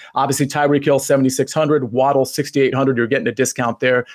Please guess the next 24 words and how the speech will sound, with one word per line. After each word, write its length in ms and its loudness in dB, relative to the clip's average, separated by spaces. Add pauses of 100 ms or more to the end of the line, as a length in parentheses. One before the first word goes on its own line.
(160)
The 100 -2
cool 220 0
thing 240 0
here 240 2
is 80 -2
on 100 0
the 60 0
Dolphins 480 0
side, 320 0
you 100 -2
have 220 -2
really, 500 0
really 300 2
concentrated 640 -2
targets. 500 -6
Really 180 4
just 360 -4
those 220 2
two 160 0
guys 260 0
that 140 -4
you're 100 -2
looking 260 0
for, 300 2